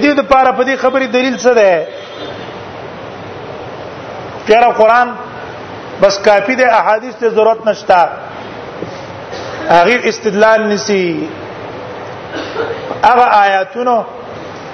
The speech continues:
چې په هغه کې قرآن په باره کې راځي، "ونزلنا عليك الكتاب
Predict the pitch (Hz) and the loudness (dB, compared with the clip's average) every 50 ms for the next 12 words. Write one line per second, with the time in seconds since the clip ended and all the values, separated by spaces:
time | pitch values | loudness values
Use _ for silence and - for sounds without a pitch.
0 | - - - - - - - - - - - - - 170 165 151 - 180 175 175 | -14 -14 -14 -14 -14 -14 -14 -14 -14 -14 -14 -8 -4 -2 -2 2 4 6 6 6
1 | 175 170 185 220 240 240 220 - 220 226 233 233 233 233 - - - - - - | 6 4 4 2 2 0 -2 -2 -2 -2 0 0 0 -2 -6 -10 -16 -16 -14 -14
2 | - - - - 175 180 196 214 233 226 202 208 196 202 202 202 214 214 190 175 | -12 -8 0 4 6 6 6 6 6 4 2 2 4 6 6 6 6 4 4 2
3 | 202 190 190 190 185 175 175 185 160 139 - - - - - - - - - - | 4 4 4 4 2 0 -2 -4 -6 -6 -10 -12 -14 -14 -14 -14 -14 -14 -14 -14
4 | - - - - - - - - - - - - - - - 160 170 180 190 208 | -14 -14 -14 -14 -14 -14 -14 -14 -14 -12 -14 -12 -10 -2 2 4 6 6 6 6
5 | 240 226 196 196 233 226 226 226 220 208 208 208 208 214 226 220 226 233 208 202 | 4 4 4 2 4 4 4 6 6 6 6 6 6 4 2 0 2 0 0 0
6 | 202 - 196 190 - 220 214 220 208 208 | 2 0 0 2 4 6 6 6 4 2